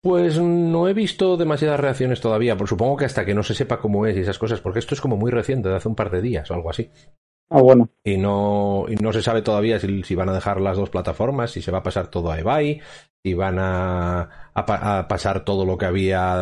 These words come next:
Speaker 1: de eBay a T C G Player. No tengo ni idea. No sé cómo va a ser eso, pero bueno. Pero que es un paso más en el pseudo mono-, iba a decir monopolio, no puedes tener un monopolio de venta así, pero sí que es la plataforma más grande, viene a ser que el Car-,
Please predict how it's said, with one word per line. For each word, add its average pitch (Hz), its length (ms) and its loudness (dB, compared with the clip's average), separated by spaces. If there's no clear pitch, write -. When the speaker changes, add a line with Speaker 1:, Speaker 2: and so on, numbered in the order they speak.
Speaker 1:
de 90 140 0
eBay 90 440 0
a 85 320 -2
T 95 80 -4
C 78 80 -4
G 87 120 -4
Player. - 260 -2
No 87 100 -2
tengo 87 200 -2
ni 73 80 -4
idea. - 240 -14
No 95 80 -2
sé 92 100 -4
cómo 82 160 -2
va 80 80 -8
a - 20 -10
ser 151 120 0
eso, 196 300 0
pero 87 160 -2
bueno. 90 220 -2
Pero 123 200 2
que 156 100 0
es 131 80 -2
un 170 100 0
paso 156 240 0
más 156 240 -2
en 170 120 0
el 101 520 0
pseudo 110 300 2
mono-, 107 280 0
iba 104 140 0
a - 20 2
decir 101 160 -2
monopolio, 98 420 0
no 90 100 0
puedes 90 160 -4
tener 95 160 -2
un 95 80 0
monopolio 92 440 -2
de 82 80 -2
venta 85 500 -4
así, - 160 -6
pero - 220 -6
sí - 120 -8
que 90 120 -4
es 92 40 0
la 95 120 -2
plataforma 95 440 -2
más 95 160 0
grande, 120 420 0
viene 104 240 0
a 104 40 -4
ser 104 220 -2
que 101 80 -2
el 95 100 -4
Car-, 98 280 -4